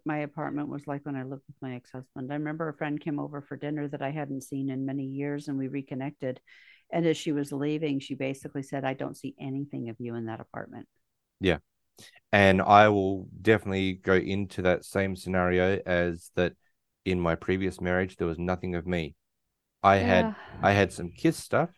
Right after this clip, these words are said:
Speaker 2: that was okay to be under the bed in a box, but I wasn't allowed to display it because, in all essence, the house was hers. I was paying for it. I was paying all the stuff,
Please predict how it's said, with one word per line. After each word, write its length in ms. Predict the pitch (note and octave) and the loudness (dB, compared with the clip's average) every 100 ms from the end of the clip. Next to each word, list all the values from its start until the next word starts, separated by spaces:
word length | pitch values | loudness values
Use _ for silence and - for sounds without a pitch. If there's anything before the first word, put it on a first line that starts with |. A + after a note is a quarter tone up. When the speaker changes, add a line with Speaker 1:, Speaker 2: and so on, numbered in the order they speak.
| _ - - | _ -20 -2
Speaker 2:
that 100 | G2+ | 0
was 240 | F#2 F2+ - | 2 -2 2
okay 380 | G#2+ A#2 - G#2 | 2 2 4 4
to 80 | F#2+ | 4
be 180 | F#2 | 0
under 280 | - G2 G2+ | 2 0 2
the 100 | F#2+ | 0
bed 400 | F2+ F#2 F2+ A2 - _ - | 2 4 4 0 -16 _ -4
in 120 | G2 | -2
a 60 | F2+ | 4
box, 360 | F#2+ - - | 4 4 0
but 140 | - F2+ | 0 2
I 20 | |
wasn't 280 | F2 F2 E2+ | 2 0 -2
allowed 180 | E2+ E2 | -2 -2
to 120 | D#2+ | -6
display 420 | D#2+ - - F#2 | -6 -10 2 4
it 120 | E2+ _ - _ | 4 _ -20 _
because, 520 | - F#2 F#2 F2 E2+ - | -4 2 4 4 2 -10
in 120 | G2+ F#2 | -2 0
all 160 | F#2 | 2
essence, 460 | F#2 - D#3 - - F2+ | 0 -2 -8 -8 -16 -2
the 160 | E2+ | 0
house 260 | D#2 D#2+ - | 0 -4 -4
was 120 | E2 | -10
hers. 380 | - D#2+ A1 - _ - - | -4 -4 -4 -10 _ -20 2
I 120 | F#2+ | 4
was 140 | F2+ D#2+ | 4 2
paying 400 | - F2+ B2 D#3 | 0 0 2 -2
for 300 | - G2 E3+ | 2 4 4
it. 100 | G3 _ - | 0 _ -8
I 60 | |
was 100 | D#2+ | -8
paying 340 | - D#2+ E2+ F2 | -4 -2 -2 -2
all 240 | F#2 F#2+ | -2 -2
the 80 | G#2 | -4
stuff, 280 | G#2 A#2 C#3 | -4 -2 -2